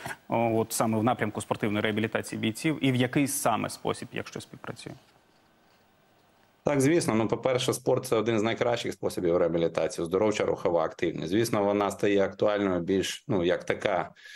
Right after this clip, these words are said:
Speaker 2: після вже, е, лікувальної частини, після лікувальної фізичної культури, після т-, першої фази, е, відновлення. Але після того дуже важливо, щоб, е, людина, е,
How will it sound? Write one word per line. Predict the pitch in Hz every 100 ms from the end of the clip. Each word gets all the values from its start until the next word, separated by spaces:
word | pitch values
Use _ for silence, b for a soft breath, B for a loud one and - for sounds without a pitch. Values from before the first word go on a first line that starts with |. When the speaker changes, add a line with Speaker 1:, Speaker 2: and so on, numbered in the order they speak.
| B B
Speaker 2:
після | - 113 104 95
вже, | 95 98 104 101 98 -
е, | 98 95 95 92 92 90 87
лікувальної | 101 107 113 123 139 117 90
частини, | 92 - 90 82 80
після | - 85 82 87 85 82
лікувальної | 80 92 110 113 98
фізичної | 92 87 - 87
культури, | - 80 80
після | - 85 85
т-, | 78 - -
першої | 117 101 101 90
фази, | - 95 78 80 78 -
е, | 87 82 80
відновлення. | 87 92 82 73 73 76 - B B B B _ -
Але | 92 98 120 120
після | 123 113 120
того | - 147 135
дуже | 120 117 120
важливо, | 113 107 127 120 107
щоб, | - - 92 92
е, | 95 95 92 95
людина, | 95 95 110 104 90 85 -
е, | 90 85